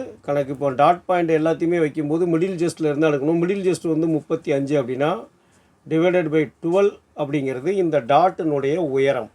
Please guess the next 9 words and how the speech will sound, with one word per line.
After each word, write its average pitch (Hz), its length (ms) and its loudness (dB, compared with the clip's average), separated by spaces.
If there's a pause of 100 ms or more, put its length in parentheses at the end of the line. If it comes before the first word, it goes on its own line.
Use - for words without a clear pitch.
(460)
இது 135 160 -6
வந்து 147 220 0
டாட்டு, 151 340 2 (400)
டாட்டோட 139 420 -2
சென்டர் 139 320 -6
பாயிண்ட்டு. 131 320 0 (760)
இதனுடைய 156 320 2 (140)
உயரம் 208 420 4
வந்து 156 240 0